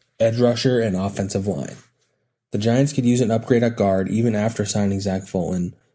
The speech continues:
and their edge rusher group is mostly full of unproven players and a reliance on injured players like Lorenzo Carter and Oshane Ximines. If the Giants stick with the eleventh overall pick,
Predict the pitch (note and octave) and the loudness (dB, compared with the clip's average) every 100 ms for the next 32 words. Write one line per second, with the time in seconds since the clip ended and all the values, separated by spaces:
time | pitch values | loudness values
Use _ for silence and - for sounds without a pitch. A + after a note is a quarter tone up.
0 | - G#2 G2+ A2 A#2 G#2 G2 G2 - F2+ | -6 -2 0 0 2 0 0 -4 -2 -2
1 | F#2+ F#2 G2+ G#2+ A#2 A2 G#2+ G2 F2+ F#2+ | -2 0 0 0 -2 -2 0 0 0 -4
2 | - G#2+ G2+ G2 G#2+ F#2 F2 F2+ - _ | -2 -2 0 -2 -2 -2 -2 -6 -8 _
3 | _ _ _ - G#2 G#2 G#2+ A#2+ A2+ G2+ | _ _ _ -2 0 2 2 2 2 0
4 | G2+ G2 G2 G2+ B2+ B2+ A2+ F#2+ G#2+ F2+ | -2 -2 -4 -2 0 2 2 2 0 0
5 | - F#2+ - G2 F#2 F#2+ F#2+ F#2+ F#2+ F#2 | -4 -6 -8 -6 -4 -2 -2 -2 -2 -2
6 | A2 G2 G2+ F#2 F#2 F#2+ - F#2+ F#2 F#2+ | 0 0 0 0 -2 -4 -4 -4 -2 -2
7 | F#2 F2 E2 - - - - - _ _ | -2 -6 -8 -8 -8 -10 -20 -20 _ _
8 | _ _ - A#2+ A2+ C3 B2+ - D3 D3 | _ _ -8 -2 2 2 2 0 2 2
9 | C#3+ C3+ G#2 G#2 A2+ A2+ G#2+ G#2+ G2+ G2+ | 2 2 2 4 2 0 0 2 2 2
10 | A#2+ A#2 - | -2 -2 -6